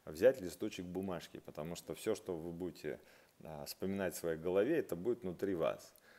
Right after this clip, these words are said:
Как только вы эту информацию перекладываете на бумагу, эта, а, информация выходит из, вовне, и вы можете со стороны за ней наблюдать и, соответственно, более адекватно анализировать. А вот, поэтому берёте листочек бумаги формата А четыре, делите его пополам.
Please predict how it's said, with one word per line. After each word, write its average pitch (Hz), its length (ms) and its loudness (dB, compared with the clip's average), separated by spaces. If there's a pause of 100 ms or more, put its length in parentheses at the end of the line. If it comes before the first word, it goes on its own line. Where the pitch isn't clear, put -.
(200)
Как 104 220 4
только 104 240 4
вы 95 120 6
эту 95 160 -2
информацию 92 520 0
перекладываете 85 720 -2
на 85 100 -6
бумагу, 98 560 0
эта, - 460 0
а, 71 500 -6
информация 98 540 0
выходит 85 420 -4
из, 85 260 -6
вовне, 78 720 -2
и 101 140 -2
вы 104 120 0
можете 95 380 -2
со - 160 -12
стороны 87 540 0
за 76 120 -4
ней 76 160 -6
наблюдать 85 520 4
и, - 40 -18
соответственно, 82 540 -6
более 92 240 2
адекватно 82 480 -2
анализировать. 80 720 -6 (760)
А - 120 -6
вот, 62 220 -4
поэтому 101 540 0
берёте 85 540 0
листочек 85 520 0
бумаги 110 420 0
формата 107 580 2
А 90 80 0
четыре, 82 380 0
делите 82 480 2
его 69 80 -4
пополам. 117 560 2